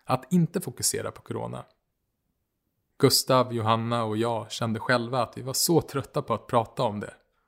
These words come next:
och vi misstänker att du känner likadant. Och att meditera och öva upp sin medvetenhet och närvaro som hela appen är till för handlar mycket om att kunna rusta en för att möta livets alla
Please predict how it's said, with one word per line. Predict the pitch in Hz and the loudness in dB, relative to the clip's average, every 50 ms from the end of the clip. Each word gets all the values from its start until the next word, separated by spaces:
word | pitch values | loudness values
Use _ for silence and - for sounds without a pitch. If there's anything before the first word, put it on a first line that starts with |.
| _ _ _ | _ _ _
och | - 127 120 | -4 0 2
vi | 123 | 4
misstänker | 127 131 - - - - 160 147 - - - 101 101 107 110 - _ _ _ _ _ _ | 4 4 4 4 2 2 0 -2 -4 -6 -6 -6 -6 -8 -10 -14 _ _ _ _ _ _
att | - - - | -14 -6 -2
du | - 139 | -2 -2
känner | 131 - 117 107 104 104 | -2 -2 -6 -8 -8 -8
likadant. | 104 104 - 110 110 117 117 113 117 - _ _ _ - - _ _ _ _ _ _ _ _ _ _ _ _ _ _ _ _ _ _ _ _ _ _ _ | -10 -10 -10 -8 -6 -4 -4 -6 -8 -12 _ _ _ -20 -20 _ _ _ _ _ _ _ _ _ _ _ _ _ _ _ _ _ _ _ _ _ _ _
Och | - 139 | -2 -2
att | 139 - | 0 2
meditera | 160 165 160 165 - - - 151 180 185 160 127 113 113 | 2 2 2 0 -2 -4 -2 0 0 2 4 4 2 2
och | 117 120 120 120 | 0 -2 -2 -4
öva | 127 127 131 147 | -2 0 0 0
upp | 160 - - | 0 0 0
sin | - - 117 110 107 107 | -2 -2 0 -2 -4 -4
medvetenhet | 113 120 117 107 107 113 110 107 - 113 113 120 113 - - | -4 -4 -4 -4 -4 -6 -6 -6 -6 -6 -6 -6 -8 -8 -8
och | 110 | -6
närvaro | 110 107 107 110 107 107 113 113 107 107 107 113 - | -6 -4 -4 -4 -4 -4 -4 -4 -4 -6 -8 -10 -8
som | - - - 127 120 | -6 -4 -4 0 2
hela | 120 127 117 110 | 2 4 4 2
appen | - 143 - - _ - 104 | 2 0 -2 -6 _ -10 -10
är | 101 | -10
till | - - - - - | -4 -2 -2 0 0
för | - - 50 55 58 - - _ _ _ _ _ _ _ _ _ _ _ _ _ _ _ _ _ _ _ | -2 -6 -8 -8 -8 -10 -14 _ _ _ _ _ _ _ _ _ _ _ _ _ _ _ _ _ _ _
handlar | - 151 151 151 160 190 175 | 2 4 4 6 6 4 4
mycket | 127 110 98 - - | 4 2 0 -4 -8
om | 107 104 | -8 -8
att | 104 - | -10 -8
kunna | - - 110 107 104 107 | -8 -6 -4 -4 -2 0
rusta | 127 139 - - - - - 147 | 0 0 0 -2 -2 -2 -2 -2
en | 120 104 101 - | -2 -4 -6 -10
för | _ _ - - 110 | _ _ -12 -10 -10
att | 104 - - | -8 -4 -4
möta | 117 117 110 107 - - 110 | -2 -2 -4 -4 -6 -8 -6
livets | 104 107 127 135 131 107 101 - - - | -4 -4 -4 -4 -6 -6 -8 -8 -8 0
alla | - 147 143 131 123 131 151 151 110 101 | 2 2 4 4 2 2 2 0 0 -2